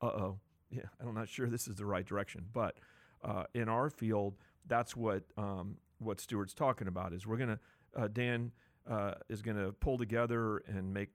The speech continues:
through observation and, and building on others', uh, observations and theory. Uh, this is kinda how we act and why. And so then we're gonna pull from that and say, "All right, how do we use that in the real world?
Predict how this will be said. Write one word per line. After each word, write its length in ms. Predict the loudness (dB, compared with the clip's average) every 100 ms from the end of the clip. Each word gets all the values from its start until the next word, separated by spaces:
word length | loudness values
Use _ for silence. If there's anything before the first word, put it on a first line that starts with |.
| _
through 200 | -6 -2
observation 720 | 0 -2 -4 0 0 0 -2
and, 120 | -2 -4
and 160 | -4 0
building 280 | 0 2 0
on 120 | 0
others', 480 | 0 2 0 -2 -10 -10
uh, 140 | -6 -2
observations 760 | -2 -2 -2 0 -2 -4 -4
and 140 | -4 -2
theory. 400 | 0 2 2 -2 -14 -20 _ _
Uh, 180 | -2 -2 -2
this 240 | -4 -2
is 140 | -4 -6 -12
kinda 320 | -6 -2 0 2
how 180 | 2
we 180 | 2 2
act 320 | 2 0 -2
and 160 | -4 -2
why. 440 | 0 0 0 -2 -6 -16 _ _
And 140 | -8
so 220 | -2 -2 0
then 300 | 0 -2 -2
we're 80 |
gonna 140 | -2 -2
pull 260 | -2 -2 -2
from 200 | -4 -2
that 180 | -2
and 100 | -4
say, 120 | -4 0
"All 100 | 2
right, 160 | 0 -4 -10
how 160 | 0 2
do 60 |
we 140 | 4 4
use 300 | 6 4 4
that 220 | 4 4
in 80 | 2
the 80 | 2
real 220 | 2 4
world? 380 | 4 2 0